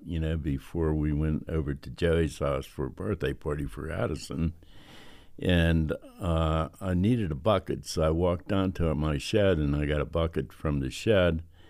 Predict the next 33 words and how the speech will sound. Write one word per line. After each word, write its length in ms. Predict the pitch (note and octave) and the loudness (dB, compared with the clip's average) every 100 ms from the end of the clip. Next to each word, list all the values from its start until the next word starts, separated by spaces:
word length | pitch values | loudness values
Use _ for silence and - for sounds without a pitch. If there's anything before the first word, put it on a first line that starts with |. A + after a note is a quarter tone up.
| - - - - | -20 -20 -20 -10
And 160 | - D#2 | -2 2
I 80 | D#2+ | 4
walked 360 | E2 F#2 D#2 | 6 6 4
back 260 | - F#2 D#2+ | 4 4 4
up 220 | F2 - | 0 0
to 180 | - D2+ | -2 0
where 220 | D#2+ F2 | 4 4
the 100 | D2+ | 4
ladder 380 | D2 F2+ G2+ F#2+ | 4 4 6 4
was, 300 | D2 D2+ C#2+ | 4 2 2
and 140 | D2 C#2+ | 0 2
I 120 | D2+ | 2
was 200 | D2 C2+ | 0 -2
about 380 | C#2 E2 E2 D#2+ | -2 0 0 0
to 80 | |
climb 380 | - F2+ E2 D2 | -6 -2 0 0
the 80 | C#2+ | 0
ladder 460 | D2+ F2 F2 E2+ D#2 | 2 2 2 0 -2
to 180 | - | -6
clean 340 | - D#2 E2 C#2+ | -6 0 2 2
the 60 | |
gutter. 500 | B1+ F2 G#2 D#2+ D2+ - - - - - - - | 0 0 2 2 0 -6 -18 -20 -20 -20 -20 -8
And 140 | E2 | 0
the 80 | D#2 | 2
next 340 | D#2+ E2+ E2+ - | 4 2 0 -2
thing 200 | D#2+ E2 | 0 4
I 200 | F2+ F#2 | 4 4
know, 480 | D#2+ D2 D#2+ D#2 - | 4 2 2 0 -2
I 100 | D#2 | 0
was 220 | D#2+ D2 | 0 2
in 120 | E2 | 0
a 100 | C#2+ | 0
hospital. 640 | C#2+ F2+ D#2+ - B1 C2 | 2 0 0 -6 -10 -10